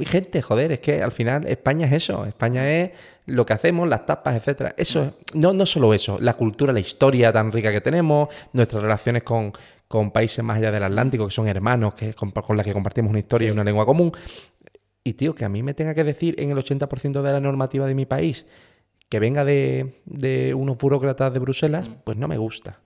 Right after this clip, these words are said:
Speaker 1: Yo quiero mis propias leyes, quiero mi propia cultura, mis propios políticos que nos representen a nosotros. No a gentuza, que no sabemos, que no ha votado nadie, porque la
Speaker 2: No.
Speaker 1: Comisión Europea, no sé tú, pero no, yo no la he votado. ¿Quién ha votado a la Comisión Europea?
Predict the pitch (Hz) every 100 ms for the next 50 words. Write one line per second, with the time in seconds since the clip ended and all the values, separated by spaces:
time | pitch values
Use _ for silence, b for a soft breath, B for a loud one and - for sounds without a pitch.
0 | b b b b _ 127 - 139 143 120
1 | - 123 123 131 131 160 156 160 190 -
2 | - 135 113 101 - _ - 123 127 131
3 | 131 165 139 120 117 127 127 131 143 -
4 | 123 107 104 101 127 143 120 95 101 80
5 | - B B B B - 110 107 110 98
6 | - 123 - 117 104 B B - 120 110
7 | 117 117 113 - 123 143 117 107 110 104
8 | 95 104 98 104 120 117 117 131 139 -
9 | 120 117 123 123 104 - 117 123 - 131
10 | 127 120 98 92 - b b b b b
11 | b 151 139 139 117 104 98 95 95 92
12 | 87 -